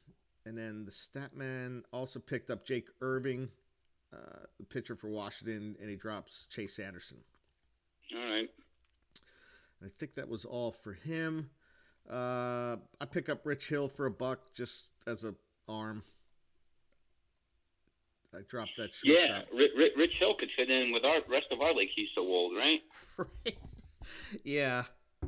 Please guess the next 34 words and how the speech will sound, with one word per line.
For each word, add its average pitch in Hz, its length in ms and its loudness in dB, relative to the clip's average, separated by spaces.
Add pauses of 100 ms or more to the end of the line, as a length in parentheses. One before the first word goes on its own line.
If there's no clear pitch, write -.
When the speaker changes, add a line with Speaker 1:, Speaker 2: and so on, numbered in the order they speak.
(140)
Speaker 1:
I, 147 100 0 (100)
I 160 100 2
just, 156 260 -4
I 165 140 0
just 156 240 -2
needed 127 220 -2
an 110 160 -6
arm. 104 360 -8 (340)
'cause 110 140 -6
I 123 140 -6
got 113 220 -6
three 107 220 -8
guys 101 260 -8
on 98 100 -12
a 92 60 -12 (100)
D 95 180 -12
L. 95 260 -12 (680)
Uh, 101 180 -4
Speaker 2:
Yeah, 120 80 10
you 123 200 6
got, - 200 8
you, 117 100 4 (120)
you 117 180 0
got 117 220 8
bored 104 280 10
too, 107 160 10
didn't 98 180 8
you? 90 160 4
That 90 140 6
was 98 140 2
a, - 360 -4
a 92 40 -2
bored 92 300 4 (100)
pick. 90 160 0